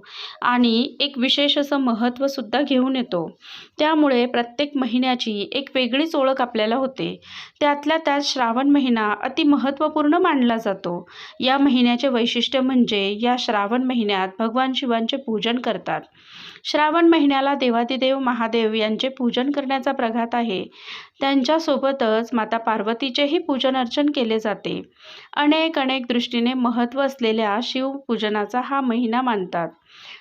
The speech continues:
दरवर्षी शुक्ल पक्षातील प्रतिपदा तिथीपासून श्रावण महिन्याला सुरुवात होत असते. या श्रावण महिन्यात चार सोमवार येतात. यंदा दोन हजार चोवीसमध्ये पाच सोमवार आलेले आहेत.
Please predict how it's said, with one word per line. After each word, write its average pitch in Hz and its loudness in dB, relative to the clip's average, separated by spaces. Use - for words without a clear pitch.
दरवर्षी 294 4
शुक्ल 269 -2
पक्षातील 233 -2
प्रतिपदा 220 -2
तिथीपासून 254 -2
श्रावण 233 -2
महिन्याला 262 -2
सुरुवात 240 0
होत 247 -2
असते. 196 -4
या 285 4
श्रावण 285 2
महिन्यात 247 2
चार 269 2
सोमवार 240 0
येतात. 180 -2
यंदा 294 4
दोन 294 4
हजार 277 2
चोवीसमध्ये 247 0
पाच 277 0
सोमवार 240 2
आलेले 214 -2
आहेत. 202 -4